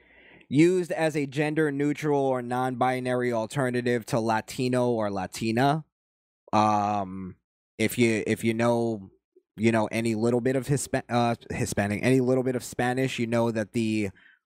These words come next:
the O, uh, is usually referring to men or male or masculine, and the A, Latina,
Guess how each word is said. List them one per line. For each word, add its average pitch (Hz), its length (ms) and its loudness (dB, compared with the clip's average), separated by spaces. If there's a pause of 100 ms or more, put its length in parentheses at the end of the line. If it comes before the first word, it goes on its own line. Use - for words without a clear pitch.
(100)
the 117 180 4
O, 127 400 2 (1000)
uh, 104 640 2
is 107 240 -4
usually 107 720 0 (280)
referring 107 500 2
to 104 520 -2 (360)
men 117 560 0 (360)
or 92 200 2
male 113 480 2
or 101 100 -2
masculine, 123 840 -2 (360)
and 104 340 0
the 104 260 0
A, 123 380 2 (160)
Latina, 110 720 -2